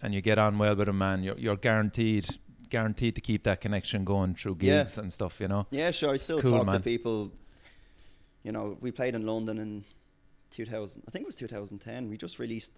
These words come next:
Speaker 2: High Points and Euros, and we went over and played. We were meant to play this festival, it just fell apart.
Speaker 1: Yeah.
Speaker 2: And Tesseract kinda took us under the wing 'cause they had a few dates, and they're like,
Speaker 1: Yeah.
Speaker 2: "Just jump on and play
Speaker 1: Yeah.
Speaker 2: with us."
Speaker 1: Cool.
Speaker 2: And yeah, I still talk to people from, from those
Speaker 1: From
Speaker 2: days. Like,
Speaker 1: those
Speaker 2: still
Speaker 1: days,
Speaker 2: people
Speaker 1: yeah.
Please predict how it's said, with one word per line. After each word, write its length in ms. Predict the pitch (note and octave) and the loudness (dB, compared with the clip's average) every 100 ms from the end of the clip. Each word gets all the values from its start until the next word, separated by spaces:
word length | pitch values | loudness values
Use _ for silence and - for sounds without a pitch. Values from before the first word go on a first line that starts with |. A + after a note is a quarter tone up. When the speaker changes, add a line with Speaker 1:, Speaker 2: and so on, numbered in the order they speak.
| - | -10
Speaker 2:
High 140 | A2 | -8
Points 220 | A#2 G#2 | -8 -8
and 80 | G#2 | -6
Euros, 220 | G#2+ A2 | -4 -4
and 20 | A2 | -6
we 80 | |
went 160 | G#2+ G#2 | -6 -4
over 200 | A2 G#2 | -2 -2
and 80 | G2+ | -2
played. 320 | G#2+ G#2+ G#2 - - - - - | -2 -2 -6 -12 -18 -20 -20 -4
We 60 | C3 | 0
were 40 | |
meant 140 | D#3+ E3 | 2 0
to 60 | |
play 120 | B2+ A#2+ | -2 -2
this 120 | G#2 | -2
festival, 400 | A#2 G#2+ - G#2+ | -4 -4 -4 -6
it 160 | G2+ - | -6 -8
just 160 | G#2 | -8
fell 160 | - F2 | -8 -10
apart. 320 | - G2+ G#2 - - | -8 -8 -10 -10 -4
Speaker 1:
Yeah. 240 | G#2 G2+ - - - - - - - - | -2 -2 -6 -20 -20 -20 -20 -20 -20 -16
Speaker 2:
And 100 | - | -12
Tesseract 400 | - G#2+ - G#2 | -6 -6 -4 -8
kinda 180 | - G#2 | -6 -8
took 260 | - G#2+ G2+ | -6 -8 -8
us 280 | G2+ - - | -10 -10 -10
under 140 | G#2+ | -10
the 80 | G#2+ | -8
wing 240 | G#2+ G#2+ G#2+ | -6 -6 -6
'cause 120 | G2 | -8
they 100 | A2 | -8
had 80 | G#2 | -8
a 40 | |
few 160 | G#2+ G#2+ | -10 -8
dates, 360 | G#2+ G#2+ - | -6 -8 -10
and 60 | G#2 | -12
they're 60 | G2+ | -6
like, 80 | |
Speaker 1:
Yeah. 60 | G2+ F#2+ | -4 -4
Speaker 2:
"Just 100 | - | -2
jump 240 | B2+ G#2+ | -4 -4
on 300 | G#2 G#2 A2 - | -6 -6 -10 -16
and 160 | G#2+ G#2+ | -16 -8
play 120 | G2 | -6
Speaker 1:
Yeah. 60 | |
Speaker 2:
with 120 | G2+ G#2 | -6 -10
us." 140 | G2 | -12
Speaker 1:
Cool. 220 | - G2 E2 - - - | -4 -4 -4 -12 -20 -8
Speaker 2:
And 120 | A2+ | -2
yeah, 100 | B2 | 0
I 40 | A#2+ | 2
still 200 | - D3+ | 0 -2
talk 200 | A2+ G2+ | -2 -6
to 80 | G2 | -6
people 280 | G#2+ G2+ | -6 -6
from, 360 | G2 G2 F#2+ G#2 - - - - - | -10 -10 -10 -12 -18 -20 -20 -20 -14
from 120 | G2+ | -10
those 260 | G2 A2 A#2 | -6 -6 -6
Speaker 1:
From 100 | G2+ | -6
Speaker 2:
days. 160 | G2 F#2 | -2 0
Like, 80 | |
Speaker 1:
those 140 | F#2+ F2+ | 0 0
Speaker 2:
still 120 | A2+ | -2
Speaker 1:
days, 220 | F2+ E2 | -2 -2
Speaker 2:
people 80 | |
Speaker 1:
yeah. 60 | G#2 | -2